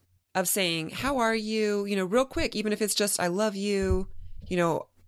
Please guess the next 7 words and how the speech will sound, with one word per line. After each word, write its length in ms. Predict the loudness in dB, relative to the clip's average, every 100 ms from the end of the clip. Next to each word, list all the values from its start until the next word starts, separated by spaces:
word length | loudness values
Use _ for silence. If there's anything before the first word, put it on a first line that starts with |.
| _ -8
making 440 | 2 2 2 -2 0
eye 160 | -2
contact 600 | 0 -4 0 0 0 -2 0 -2 -4 -2
and 280 | 0 0 0
saying, 400 | 0 0 0 -2
"I'm 120 | -2 0
here," 400 | 2 2 2